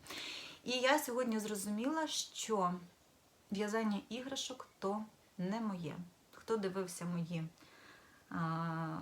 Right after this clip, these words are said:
влоги тижневі, в'язовлоги, то ви, мабуть, здогадалися, про що я. Я дозамовила моточок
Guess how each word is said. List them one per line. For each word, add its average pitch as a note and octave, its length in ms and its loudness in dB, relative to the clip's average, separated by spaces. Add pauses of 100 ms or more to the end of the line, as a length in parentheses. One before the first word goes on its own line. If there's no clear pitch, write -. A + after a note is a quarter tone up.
(100)
влоги A#3 500 4
тижневі, A3 640 -2
в'язовлоги, F#3+ 840 -2
то F3+ 120 -6
ви, F#3+ 420 -4 (340)
мабуть, G#3+ 300 2
здогадалися, F3+ 640 -2
про - 160 -8
що - 260 -8
я. D#3+ 120 -10 (1120)
Я A#3+ 200 4
дозамовила G#3+ 720 2
моточок F3 640 -2